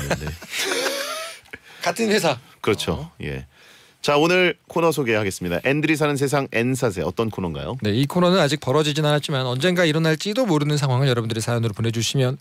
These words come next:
Speaker 2: N 성향인 우리 둘이서 만약에 나라면 어떡할지를 삼-, 상상하고 과몰입해서 고민한 다음에 여러분들께 어떻게 행동하는 게 좋을지 답을 내려드리는 코너인데,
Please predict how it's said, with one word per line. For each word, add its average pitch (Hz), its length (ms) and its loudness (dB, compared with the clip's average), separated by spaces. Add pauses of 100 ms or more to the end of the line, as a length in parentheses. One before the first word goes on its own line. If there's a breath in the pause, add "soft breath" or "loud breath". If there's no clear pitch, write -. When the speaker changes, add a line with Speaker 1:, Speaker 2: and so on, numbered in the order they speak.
Speaker 2:
N 170 220 4
성향인 208 420 4
우리 147 220 2
둘이서 127 320 0 (320 loud breath)
만약에 226 480 2
나라면 185 340 4
어떡할지를 143 760 2
삼-, 233 300 -2
상상하고 226 760 2
과몰입해서 156 680 0
고민한 190 380 2
다음에 147 400 2 (320 loud breath)
여러분들께 120 320 0
어떻게 180 240 2
행동하는 208 380 4
게 208 60 4
좋을지 202 360 2
답을 165 260 0
내려드리는 151 440 2
코너인데, 208 520 2